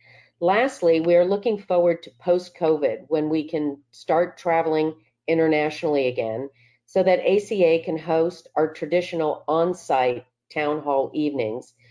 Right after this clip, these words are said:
in London and in Switzerland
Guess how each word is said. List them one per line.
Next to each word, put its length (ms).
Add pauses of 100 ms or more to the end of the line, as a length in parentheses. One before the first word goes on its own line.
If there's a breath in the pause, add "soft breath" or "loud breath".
(380 soft breath)
in 200
London 520 (140)
and 120
in 140
Switzerland 720